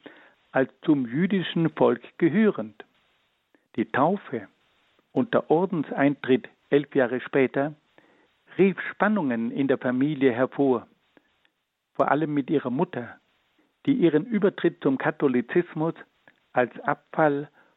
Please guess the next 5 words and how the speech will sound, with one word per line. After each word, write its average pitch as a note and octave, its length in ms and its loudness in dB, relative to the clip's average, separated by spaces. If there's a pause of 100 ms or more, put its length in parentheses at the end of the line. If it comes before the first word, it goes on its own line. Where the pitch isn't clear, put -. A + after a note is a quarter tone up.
vom A#2+ 200 0
jüdischen C#3+ 500 0
Glauben C#3+ 420 0
verstand. - 460 -8 (1800)
Edith E3 360 4